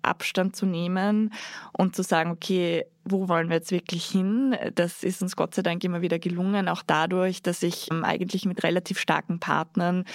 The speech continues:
zusammenarbeiten konnte, so wie eben dem Unternehmen in Birmingham, die sehr viel Power hatten, mich dann in dem Research-Projekt zu unterstützen. Ich hatte am Weg immer wieder seniorere,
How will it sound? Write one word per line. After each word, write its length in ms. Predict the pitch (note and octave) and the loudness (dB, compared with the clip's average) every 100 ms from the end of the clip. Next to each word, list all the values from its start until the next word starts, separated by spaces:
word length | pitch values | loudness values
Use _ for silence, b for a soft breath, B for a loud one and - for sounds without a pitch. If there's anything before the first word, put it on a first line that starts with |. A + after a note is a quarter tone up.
| B B | B B
zusammenarbeiten 840 | - F#3+ E3 F3 D#3+ E3+ D#3 E3+ | -4 0 2 2 2 0 0 -2
konnte, 440 | - E3 D#3+ D#3+ D3+ | 0 0 0 0 0
so 180 | E3 | 0
wie 280 | E3+ E3 D#3+ | 0 0 0
eben 220 | - D3+ | 0 0
dem 180 | D3+ D3+ | 0 0
Unternehmen 520 | E3+ E3 D#3 D#3 D#3 | -2 0 0 0 0
in 100 | D#3 | 0
Birmingham, 800 | D#3 D#3+ E3+ F3 F3 D#3+ D#3+ E3 E3 B B B - | 0 0 0 -2 0 2 2 0 -6 B B B 0
die 120 | G3 | 2
sehr 180 | G3 E3 | 4 2
viel 140 | G3 | 2
Power 340 | F3+ F3 D#3+ E3 | 0 2 2 2
hatten, 420 | D3+ - E3 D#3+ | 0 0 0 0
mich 160 | E3 - | -2 0
dann 240 | D#3+ D#3+ | 0 2
in 180 | E3+ D#3+ | -2 0
dem 360 | D#3 D#3 D#3 | 2 2 0
Research-Projekt 800 | E3 D#3+ D#3+ D3+ - E3 D3+ C#3+ - | 0 0 0 -2 0 0 0 -2 -6
zu 100 | E3+ | -2
unterstützen. 840 | E3 D#3 - F3 - - E3+ E3 B B G3+ | -2 -2 -2 -2 -2 -4 -2 -2 B B -8
Ich 100 | - | -2
hatte 340 | E3+ E3 E3+ D#3+ | -2 2 2 2
am 200 | E3+ D#3+ | 0 0
Weg 340 | E3 F3+ F3 | 2 2 0
immer 280 | F#3 F3 E3+ | 0 0 0
wieder 560 | F3 F3+ F3 E3+ E3+ | 0 2 4 4 2
seniorere, 1120 | D3+ F3+ E3 D#3 F3 E3+ E3+ E3+ E3 E3 E3 | 0 -2 0 2 4 2 2 0 2 4 2